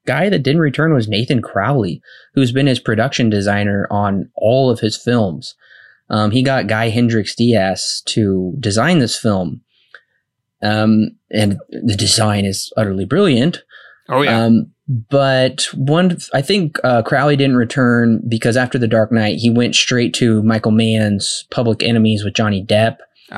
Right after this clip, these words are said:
Speaker 1: And then in
Speaker 2: okay.
Speaker 1: twenty twelve, he does return to The Dark Knight Rises. He does come back to Nolan, so it's not like they had a falling out or anything.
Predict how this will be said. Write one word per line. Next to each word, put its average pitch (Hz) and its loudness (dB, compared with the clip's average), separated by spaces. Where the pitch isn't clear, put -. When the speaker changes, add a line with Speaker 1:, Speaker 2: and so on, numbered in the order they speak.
Speaker 1:
And 117 4
then 113 4
in 110 2
Speaker 2:
okay. 104 -4
Speaker 1:
twenty 120 2
twelve, 123 0
he 139 0
does 160 2
return 160 0
to 147 0
The 127 2
Dark 127 2
Knight 120 0
Rises. 107 0
He 110 -2
does 131 0
come 127 0
back 113 -2
to 117 0
Nolan, 101 0
so - -4
it's 101 -4
not 120 2
like 92 -2
they 95 -8
had 101 -2
a 92 -4
falling 98 0
out 104 0
or 98 0
anything. 95 -4